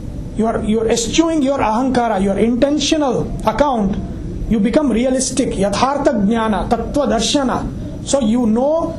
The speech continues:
or know the world as it is, not as you wish it to be. So tattva jnana is, the intention is just a part of the picture, not the whole picture. So that was what karma, vikarma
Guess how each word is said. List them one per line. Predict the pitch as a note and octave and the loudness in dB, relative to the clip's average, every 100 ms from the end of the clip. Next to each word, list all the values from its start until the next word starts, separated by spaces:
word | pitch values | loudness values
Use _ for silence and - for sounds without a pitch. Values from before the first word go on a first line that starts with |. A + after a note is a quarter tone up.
| - | -4
or | A3 A3+ | -2 0
know | G#3 A3+ D4 | 0 2 2
the | D4 B3 | 2 2
world | G#3 B3+ B3+ A#3 | 2 2 0 0
as | - A3 B3+ - | 0 0 -2 0
it | A#3 - | 0 2
is, | C4+ B3+ - - - - | 2 0 -2 -4 -8 -2
not | A3 A#3+ | -2 0
as | G#3+ A3+ F#3 | 0 0 0
you | A#3+ | 2
wish | G#3 C#4 - | 2 0 0
it | A3+ F3+ | 0 0
to | G3 | 0
be. | G#3 F#3 - - - | 2 0 -4 -8 -4
So | B3 - | -4 0
tattva | A3 - C#4+ G#3+ | -2 0 0 2
jnana | G#3+ A#3+ D4 B3 A#3 A3 | 2 2 0 0 0 0
is, | D4+ - - - - | 0 -2 -6 -10 -4
the | - | 0
intention | A3 A#3 C#4 D#4+ D#4 D4+ A3+ A3+ A3+ - - - - - | 2 2 2 2 2 0 2 0 -2 -6 -8 -10 -8 -4
is | A#3+ G3 | 0 2
just | B3+ D4 | 0 2
a | A#3+ | 0
part | A3 A#3+ C#4+ D4+ | 2 2 2 2
of | B3 | 2
the | A3 | 2
picture, | A#3 A#3 C4 | 0 2 0
not | A3+ G#3+ G#3 A3+ G#3 | 2 2 2 2 0
the | G#3 | 2
whole | A3 G#3+ | 2 2
picture. | G#3 A3 G#3+ E3 | 0 0 0 0
So | - G#3+ | 0 0
that | G3+ | 2
was | B3 C#4+ - - - - | 0 0 -2 -6 -8 -2
what | G#3 C4 C4+ - - | 0 0 -4 -8 -4
karma, | A3 A#3 B3 C4+ D#4+ D#4 - | 0 0 0 0 -2 -4 -2
vikarma | G#3+ A#3 C4 B3 C4 | 0 2 2 2 0